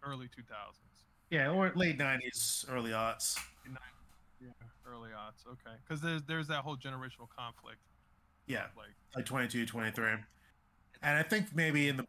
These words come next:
Speaker 2: book they might have had a throwaway line of they, they just never, you know,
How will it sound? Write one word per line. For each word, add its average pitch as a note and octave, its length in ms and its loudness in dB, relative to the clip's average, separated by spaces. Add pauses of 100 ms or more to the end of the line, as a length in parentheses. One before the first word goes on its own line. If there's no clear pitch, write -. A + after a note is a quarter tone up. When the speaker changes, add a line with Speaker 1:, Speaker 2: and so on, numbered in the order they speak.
Speaker 2:
book B2+ 160 0
they C3 160 2
might B2+ 200 2
have B2 80 0
had B2 120 4
a A#2+ 40 -2
throwaway A#2+ 400 2
line A#2 320 2
of A2 80 -4
they, A2+ 200 0 (140)
they A2+ 120 -2
just A2 300 -4
never, A2 500 0 (1080)
you A#2+ 120 -4
know, G2+ 220 -2